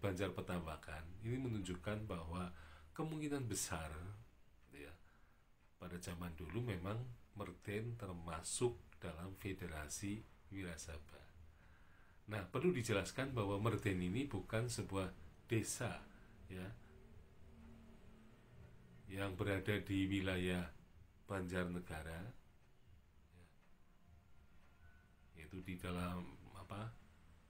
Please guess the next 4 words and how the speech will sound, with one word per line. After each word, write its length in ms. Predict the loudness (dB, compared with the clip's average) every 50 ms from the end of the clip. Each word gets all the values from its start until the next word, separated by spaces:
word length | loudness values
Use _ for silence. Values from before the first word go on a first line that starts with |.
| -18 -4
distrik 560 | -2 -2 -2 0 0 4 4 4 4 2 -8 -16 -18 -18 -18 -18 -18 -18 -18 -18 -18 -18 -18 -18 -20 -20 -20 -20 -20 -20 -20 -20 -20 -20 -18 -18 -18 -18 -18 -8 -4
Ba-, 160 | -2 0 0
Purworejo 640 | -2 -2 0 0 2 4 4 2 2 4 2 2 2
Kelampok 480 | 2 0 0 0 0 4 4 2 4